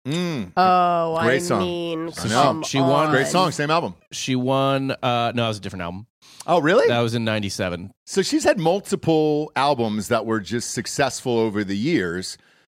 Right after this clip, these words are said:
Speaker 1: and now people are just farming out her, her fun new shit.
Speaker 3: Yeah.
Speaker 1: Okay.
Speaker 3: So, but she won three in nineteen eighty-nine.
Speaker 1: Gotcha.
Speaker 3: And then another one in ninety-seven.
Speaker 1: Yeah.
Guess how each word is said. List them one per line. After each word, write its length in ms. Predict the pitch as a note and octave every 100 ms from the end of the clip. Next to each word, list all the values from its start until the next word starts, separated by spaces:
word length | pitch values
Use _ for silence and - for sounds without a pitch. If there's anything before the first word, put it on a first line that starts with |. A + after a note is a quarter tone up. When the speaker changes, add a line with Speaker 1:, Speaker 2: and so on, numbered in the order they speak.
| _
Speaker 1:
and 100 | G#2+
now 140 | A#2+ A#2
people 300 | C3 A#2+ A2+
are 40 |
just 180 | G2+ -
farming 340 | A#2+ G#2+ G#2
out 140 | G2+ G2
her, 280 | G2 G2 G2+
her 420 | G2+ G2 F#2+ F#2 - _ _ _ _ _ _ _ _ _ _ _
fun 380 | - B2 G#2+ G#2
new 160 | G2 F2+
shit. 540 | - - F2 C#2 -
Speaker 3:
Yeah. 140 | A#2+ F#2 _ _ -
Speaker 1:
Okay. 340 | C3 - C3 B2 _ _
Speaker 3:
So, 280 | - A2+ G#2
but 140 | G#2+
she 140 | G#2+ D3
won 260 | D3+ C#3
three 460 | A#2 B2 C#3+ C3 A#2+
in 220 | G#2+ A2
nineteen 360 | A2 A2 A2 A2
eighty-nine. 640 | G2+ G2 G2 F#2 F2 F#2+ _ _ _ _ _ _ _ _ _
Speaker 1:
Gotcha. 440 | A#2 G#2 - G2 D2+ -
Speaker 3:
And 180 | A#2 A2
then 300 | G#2+ G2+ G2
another 320 | G2+ G#2 G#2
one 260 | G2 G2+ F#2+
in 120 | F#2
ninety-seven. 580 | F#2 F2+ F#2 F2+ - G#2+
Speaker 1:
Yeah. 300 | A2 G#2 E2+